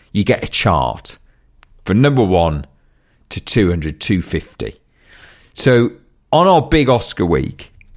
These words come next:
this is quite big news. I don't think we've ever broken the two hundred, or we might have, but not by much. What did we,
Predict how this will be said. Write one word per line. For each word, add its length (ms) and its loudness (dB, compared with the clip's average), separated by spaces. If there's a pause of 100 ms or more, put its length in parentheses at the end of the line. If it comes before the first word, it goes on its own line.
(140)
this 200 0
is 60 0
quite 280 2
big 180 0
news. 480 0
I 80 2
don't 180 2
think 160 2
we've 160 2
ever 180 0
broken 420 0
the 80 0
two 260 -2
hundred, 280 -6
or 60 0
we 180 2
might 420 0
have, 300 -12
but 160 -6
not 260 -2
by 180 -2
much. 540 -12 (680)
What 320 2
did 220 2
we, 640 2